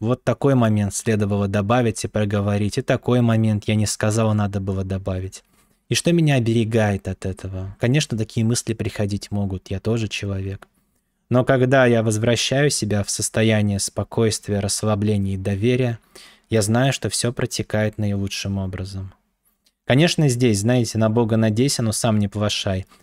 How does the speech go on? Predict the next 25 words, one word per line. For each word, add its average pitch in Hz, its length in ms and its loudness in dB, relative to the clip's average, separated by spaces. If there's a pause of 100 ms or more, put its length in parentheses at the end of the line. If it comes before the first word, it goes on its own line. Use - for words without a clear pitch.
С - 100 -4
одной 147 240 4
стороны, 139 720 2
м, 117 260 2
здорово 120 460 2
иметь 113 240 0
эти 113 120 -4
волшебные 107 600 2
пять 110 320 0
минут 110 240 0
в - 80 -10
сутки, - 480 -4
когда - 300 -2
вы 107 100 2
можете 107 380 -2
позволить 104 440 0
себе 107 260 -2
роскошь, 120 480 -2 (800)
э, 113 180 2
создать 143 500 2
это 117 140 0
спокойствие, 120 840 0
расслабление 113 800 2
и - 20 -2
доверие. 101 760 -2